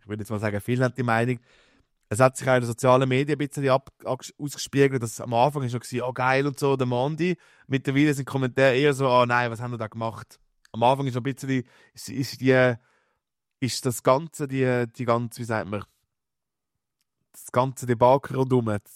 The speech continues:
die, die Grösse von dem Transfer noch nicht so absehbar gewesen, weil sie halt auch so kommuniziert haben, was eine Kritik war vor allem,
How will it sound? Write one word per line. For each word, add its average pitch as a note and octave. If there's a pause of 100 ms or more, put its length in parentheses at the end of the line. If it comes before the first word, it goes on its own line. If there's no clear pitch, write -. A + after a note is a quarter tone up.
(120)
die, A#2+
die A#2
Grösse C#3+
von C3
dem B2+
Transfer B2+
noch B2+
nicht C3+
so C3
absehbar B2+
gewesen, A#2+
weil A#2
sie B2+
halt A#2
auch A2+
so A2
kommuniziert A2+
haben, C3 (480)
was G#2+
eine A2+
Kritik -
war C3
vor A#2+
allem, C#3